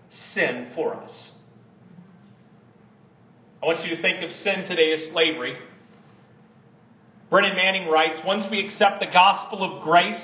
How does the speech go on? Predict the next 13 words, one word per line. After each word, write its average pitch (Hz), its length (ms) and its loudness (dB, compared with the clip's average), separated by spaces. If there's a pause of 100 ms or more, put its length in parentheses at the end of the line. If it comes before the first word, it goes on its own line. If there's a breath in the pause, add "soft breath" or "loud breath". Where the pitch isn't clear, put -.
and 156 140 -8 (100)
seek 196 220 -6
to 175 100 -8
shed - 360 0
defense 202 440 -2
mechanism 160 680 0 (360 loud breath)
and 160 240 -2
subterfuges, 165 840 0
honesty 208 420 2
becomes 170 380 -2
both 175 280 -2
more 170 280 -4
difficult 233 720 0